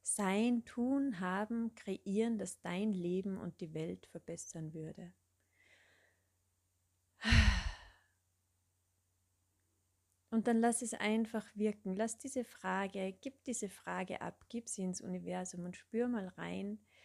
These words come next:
wie viel Raum auch das öffnet.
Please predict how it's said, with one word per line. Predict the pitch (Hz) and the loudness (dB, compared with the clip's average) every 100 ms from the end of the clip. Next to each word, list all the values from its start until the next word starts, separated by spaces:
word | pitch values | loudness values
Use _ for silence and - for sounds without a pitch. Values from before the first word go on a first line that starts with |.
| - - _ _ _ _ _ _ _ _ _ _ _ _ _ _ _ _ _ _ _ _ _ _ _ _ | -20 -20 _ _ _ _ _ _ _ _ _ _ _ _ _ _ _ _ _ _ _ _ _ _ _ _
wie | 220 214 | 0 2
viel | 247 | 2
Raum | 220 185 190 247 | 2 4 4 4
auch | 226 214 | 2 -2
das | - 196 233 - - | -2 -2 0 -4 -4
öffnet. | 175 - - 165 - - - - | -8 -8 -10 -8 -8 -12 -20 -20